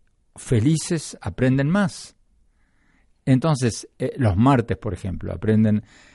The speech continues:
a tolerar el fracaso. Y no lo hacen con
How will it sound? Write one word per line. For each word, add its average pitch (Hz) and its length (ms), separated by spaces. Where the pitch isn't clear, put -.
a 113 80
tolerar 107 440
el 107 100
fracaso. - 640
Y 127 100
no 160 140
lo 180 140
hacen 151 260
con 104 400